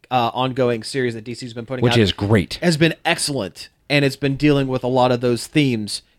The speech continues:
Speaker 1: and it's super, super good, and it just kills me that the movie, that the mainstream interpretation of the character that we're getting is, I,
Speaker 2: "I need
Speaker 1: you
Speaker 2: my
Speaker 1: know,
Speaker 2: pudding."
Speaker 1: Yeah, that's,
Speaker 2: I hate
Speaker 1: ugh,
Speaker 2: that.
Speaker 1: I hate
Speaker 2: I
Speaker 1: it so
Speaker 2: hate that
Speaker 1: much.
Speaker 2: so
Speaker 1: Yeah.
Speaker 2: much. It makes me angry. It's a,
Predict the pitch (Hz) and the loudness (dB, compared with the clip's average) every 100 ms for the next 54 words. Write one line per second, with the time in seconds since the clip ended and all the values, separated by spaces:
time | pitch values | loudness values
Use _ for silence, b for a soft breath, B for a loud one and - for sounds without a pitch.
0 | _ 135 123 117 - - 190 151 143 160 | _ -2 -2 -4 -8 -2 -2 0 -2 -2
1 | 139 127 143 139 127 135 131 123 131 - | -2 -2 2 2 2 0 -2 0 -2 -2
2 | - 175 156 135 127 120 123 110 _ _ | 0 2 2 0 -2 0 -2 -2 _ _
3 | _ - 135 139 165 156 147 131 b b | _ -6 -2 2 4 4 2 0 b b
4 | b 151 147 135 165 185 165 - 160 151 | b 0 2 2 2 2 0 -2 0 0
5 | 143 151 139 151 143 143 139 139 131 120 | -2 -6 -4 -2 -4 0 0 0 -2 -4
6 | - 135 120 127 123 117 113 139 131 127 | -2 -2 0 0 0 -2 0 2 2 0
7 | 127 131 131 123 120 b b b b _ | -4 0 2 0 -2 b b b b _
8 | - 123 143 139 139 190 190 170 135 127 | -8 0 2 4 4 6 6 4 6 6
9 | 196 165 135 143 151 160 139 120 131 139 | 6 4 -2 -2 2 4 4 2 0 -2
10 | - - - - 120 - 185 185 143 139 | -4 -10 -12 -10 -6 0 4 4 2 -2
11 | 123 - 127 123 - 139 175 117 117 - | -4 -6 -4 -4 -2 2 2 2 -2 0
12 | - 160 185 - 127 117 - 175 180 165 | 2 4 4 2 0 -2 0 0 2 2
13 | 135 143 143 143 B B 147 139 - 131 | 2 4 2 0 B B 0 0 -2 2
14 | 143 131 | 4 4